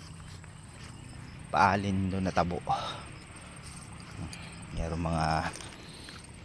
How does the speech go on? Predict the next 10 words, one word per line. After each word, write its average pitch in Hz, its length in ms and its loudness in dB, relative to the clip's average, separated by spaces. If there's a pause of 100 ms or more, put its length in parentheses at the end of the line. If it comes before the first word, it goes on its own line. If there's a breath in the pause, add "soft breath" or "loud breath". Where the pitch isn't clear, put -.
(100)
may 82 120 0
mga 85 180 4 (180)
alay 85 320 6
ang 82 160 2
mga 82 200 4
kandila. 87 480 4 (1400 loud breath)
Tara. - 360 -8 (1900 loud breath)
Ang 69 120 -2
mga 78 200 2
lods. 76 160 2